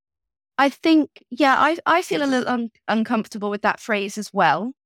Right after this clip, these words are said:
Um, not because I, I don't like what it can, what it can mean, um, you know, and, and that you can sort of step into it over time, but more that it's this idea that you're kind of faking anything to start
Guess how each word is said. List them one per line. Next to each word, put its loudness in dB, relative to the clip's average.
Um, 0
not 0
because -12
I, 0
I -2
don't -4
like -6
what -6
it -10
can, -8
what -8
it -16
can -8
mean, -6
um, -6
you -6
know, 0
and, -4
and -4
that -10
you -16
can -6
sort -12
of -14
step -10
into -12
it -10
over -12
time, -8
but -2
more 4
that 0
it's -4
this -6
idea 0
that -6
you're -8
kind -4
of -12
faking -6
anything -6
to -14
start -2